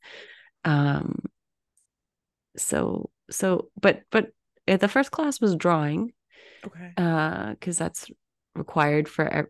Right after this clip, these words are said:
Speaker 1: if you wanna do anything else, first you have to d-, learn how to draw. Um, and it, I, I said, I say, "No, it wasn't necessarily safe because it was a challenge, you know, it was not easy."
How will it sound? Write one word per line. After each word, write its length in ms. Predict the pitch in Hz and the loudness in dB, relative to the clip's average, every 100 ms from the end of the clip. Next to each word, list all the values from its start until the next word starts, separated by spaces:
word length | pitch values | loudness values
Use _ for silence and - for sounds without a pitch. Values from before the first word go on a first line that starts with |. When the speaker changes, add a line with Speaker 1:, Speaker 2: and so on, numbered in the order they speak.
| - | -2
Speaker 1:
if 160 | 156 | -2
you 60 | 156 | 2
wanna 120 | 160 | 2
do 120 | 156 - | 2 0
anything 340 | 170 170 160 | 0 2 0
else, 220 | 156 202 | 0 -4
first 240 | - 160 - | -6 -6 -4
you 60 | |
have 80 | 156 | -6
to 100 | 151 | -6
d-, 80 | 147 - - | -8 -10 -4
learn 260 | 160 156 | -2 0
how 160 | 165 156 | -2 0
to 60 | 151 | 0
draw. 260 | 156 185 - - - - - _ _ | -2 -4 -8 -18 -20 -20 -20 _ _
Um, 600 | - 170 165 156 147 - - - _ _ _ _ _ _ _ _ _ _ - | 2 6 6 6 2 0 -2 -8 _ _ _ _ _ _ _ _ _ _ -2
and 640 | 175 165 165 165 165 165 - - _ _ _ _ _ _ _ _ _ | 2 4 4 2 2 -2 -8 -16 _ _ _ _ _ _ _ _ _
it, 120 | 185 170 - _ 190 | -4 -4 -10 _ 0
I, 120 | 190 - | 2 4
I 100 | 190 | 4
said, 420 | - 226 202 - - - | 4 4 4 -2 -6 -2
I 120 | 196 | -2
say, 260 | 196 214 196 | 0 0 2
"No, 500 | 175 175 165 175 185 | 2 2 2 2 2
it 100 | 180 | 0
wasn't 240 | 185 180 | 0 0
necessarily 460 | 180 - 170 156 156 | -2 0 0 0 -2
safe 400 | - 202 202 202 | -2 0 0 -2
because 360 | 175 175 165 - - - - _ _ | -4 -2 -2 -8 -20 -20 -20 _ _
it 60 | 185 | 2
was 180 | 214 214 | 2 2
a 40 | |
challenge, 640 | 202 214 285 320 139 151 | -2 0 2 2 0 -2
you 100 | 175 | -2
know, 240 | 165 170 202 | -2 -2 -2
it 140 | 170 | -2
was 260 | - 170 - | -4 -6 -2
not 220 | 95 - | -2 -2
easy." 600 | 226 247 180 160 170 | 0 0 -2 -4 -6